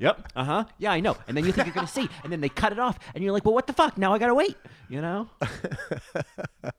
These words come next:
Speaker 2: Uh, then we get to the fickle finger of fate. Thank
Speaker 1: Yeah.
Speaker 2: you, Drag Race writers, for RuPaul. Uh, we get a threesome. We get the threesome puns.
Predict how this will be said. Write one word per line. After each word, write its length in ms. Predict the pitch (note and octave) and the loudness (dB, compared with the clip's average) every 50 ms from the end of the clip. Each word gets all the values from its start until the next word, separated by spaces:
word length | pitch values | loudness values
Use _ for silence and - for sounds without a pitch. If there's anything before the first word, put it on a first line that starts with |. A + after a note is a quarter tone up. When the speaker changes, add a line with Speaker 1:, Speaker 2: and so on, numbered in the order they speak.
| _ - - - - - - - - - - - | _ -20 -20 -20 -18 -18 -18 -18 -20 -14 -10 -6
Speaker 2:
Uh, 760 | A3 A#3+ G#3+ G3 F#3+ F3+ E3+ E3 D3+ C#3+ C#3+ C#3 C#3 C#3 C3+ C#3+ C3+ C3 C3+ - - - G#1+ - | 2 4 6 6 8 8 6 6 6 6 6 6 4 4 2 0 -4 -6 -10 -12 -12 -12 -12 -10
then 380 | - G#2 A2+ - - G#3 A3 A3+ | -10 -10 -2 2 4 4 6 4
we 120 | A#3 G#3 | 2 0
get 340 | D#3+ - G3 F#3+ - - - | 2 2 2 2 2 -2 -2
to 280 | - - E3 D#3+ D#3+ | 2 4 6 6 6
the 100 | C#3+ C#3 | 6 4
fickle 400 | - - - F3+ - - E3 C#3+ | 4 4 2 2 4 4 4 4
finger 440 | A#2+ - - D3+ D3+ D#3 D3 D3 C#3 | 4 2 2 2 2 2 2 4 4
of 120 | B2+ A2+ - | 4 2 0
fate. 640 | - - C3 C#3 G3+ - - - - - - - _ _ _ _ _ _ - - - - _ _ | -2 -2 0 0 -2 -4 -8 -12 -12 -12 -12 -14 _ _ _ _ _ _ -20 -20 -20 -20 _ _
Thank 120 | - - - | 0 2 2
Speaker 1:
Yeah. 280 | A2+ C#3+ D#3+ D3 G2 F2 | 4 6 6 4 4 4
Speaker 2:
you, 40 | F2 | 2
Drag 220 | B2+ B2+ C3 A#2+ | 2 0 2 2
Race 260 | B2+ B2+ B2+ - - | 2 2 2 2 2
writers, 680 | C#3 C#3+ E3 F#3 G3+ G#3 G#3 F#3+ F#3 G3+ - - - - - | 2 2 2 2 4 4 4 4 2 0 -2 -6 -10 -12 -12
for 160 | - - B2 | -8 -6 -4
RuPaul. 760 | A2+ A#2 A#2 - - - F3 E3 D#3 D3+ D3 C#3+ C#3+ C#3+ - - | -2 -2 -2 -2 -4 -2 0 2 2 4 4 4 2 0 0 2
Uh, 420 | B2+ B2+ C3 B2+ B2 B2 A#2 G#2 - - - | 4 4 6 6 6 4 2 0 -2 -2 0
we 180 | C3 C3+ C3 | 2 2 4
get 160 | B2+ C#3+ C3+ | 4 4 4
a 80 | C3 B2 | 4 2
threesome. 720 | - - A#2+ B2 C3 C3 B2+ - - C#3 C#3+ G3+ B3 C#4 - - | 2 0 0 0 2 0 0 -2 -2 -2 -2 -2 -6 -10 -6 -4
We 140 | B2+ B2+ | -2 -2
get 180 | A2+ C3+ A#2+ - | 0 0 -2 -2
the 80 | A#2+ G#2+ | -4 -6
threesome 640 | - A2+ A2+ A#2+ A2+ - - A#2 A2 G#2+ G#2 G2+ - | -4 -2 -2 -2 -2 -2 -4 -4 -4 -4 -4 -4 -2
puns. 600 | - D3+ E3 E3+ E3+ E3+ E3+ E3 E3 D3 - - | 0 2 2 2 2 0 -2 -2 -4 -4 -6 -8